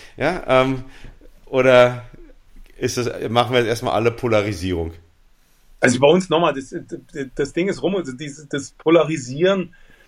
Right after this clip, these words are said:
Speaker 2: also nochmal, wir, also es wird immer gesagt, dass wir so sehr polarisieren, das machen wir gar nicht. Also das, äh,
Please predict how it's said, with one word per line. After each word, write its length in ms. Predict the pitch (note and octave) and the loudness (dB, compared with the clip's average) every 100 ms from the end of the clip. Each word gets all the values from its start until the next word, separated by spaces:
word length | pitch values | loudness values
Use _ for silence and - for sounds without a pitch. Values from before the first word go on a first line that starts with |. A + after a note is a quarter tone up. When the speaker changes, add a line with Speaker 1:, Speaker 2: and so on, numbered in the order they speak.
| _ _ - | _ _ -12
Speaker 2:
also 200 | C#3 G#2+ - C#3+ A#2+ B2+ C#3+ D#3 | -10 -10 -16 -18 -14 -14 -14 -2
nochmal, 320 | C#3+ D#3+ D3 | 4 6 6
wir, 240 | D3+ C#3+ - E3 - - - _ _ _ _ - - - _ _ _ _ _ _ _ - | 6 4 2 -10 -10 -10 -12 _ _ _ _ -20 -20 -20 _ _ _ _ _ _ _ -2
also 340 | D3 D3 B2+ D#3+ - _ _ - - _ _ | 0 0 -4 -8 -20 _ _ -20 -20 _ _
es 1040 | - _ - _ _ _ _ _ _ - | -20 _ -20 _ _ _ _ _ _ -2
wird 100 | F3 | 0
immer 140 | F3 F3 | 2 2
gesagt, 300 | D3+ D#3+ - | 2 -2 -2
dass 120 | D3 | -8
wir 80 | D#3+ | -10
so 100 | D3 | -12
sehr 160 | D3 D#3+ | -8 -8
polarisieren, 480 | - D#3 C#3+ C#3+ | -6 -6 -6 -10
das 100 | G#3+ | -10
machen 240 | C#3+ E3 F3 | -8 -8 -8
wir 80 | A#2 | -10
gar 180 | G#2+ | -10
nicht. 140 | G#2 G#2+ | -12 -12
Also 140 | G#2+ | -12
das, 240 | A2+ A2+ - | -10 -12 -8
äh, 260 | C#3 B2+ | -8 -6